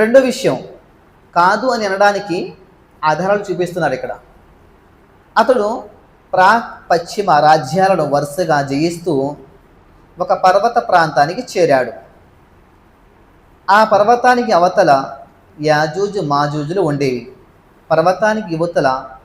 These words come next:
జుల్కర్నైన్ ఉంటే, పర్వతానికి అవతల ఈ చిన్నాభిన్నం చేసేటటువంటి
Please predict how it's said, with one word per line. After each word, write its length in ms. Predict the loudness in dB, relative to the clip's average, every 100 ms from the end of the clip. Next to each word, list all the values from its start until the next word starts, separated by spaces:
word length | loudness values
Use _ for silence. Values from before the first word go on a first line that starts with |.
| _ _ _ _ -14 -8
జుల్కర్నైన్ 640 | -6 -4 -4 -2 -4 -6 -10
ఉంటే, 220 | -8 -4 -6 -6 -16 _ _ -2
పర్వతానికి 600 | 0 0 0 -2 -4 -8 -6
అవతల 340 | -4 -2 0 2 0 -4 -16 -20 _ _ -10 -8
ఈ 20 | -8
చిన్నాభిన్నం 640 | -8 -2 -2 -2 -6 -8 -10
చేసేటటువంటి 600 | -10 -6 -4 -4 -4 -6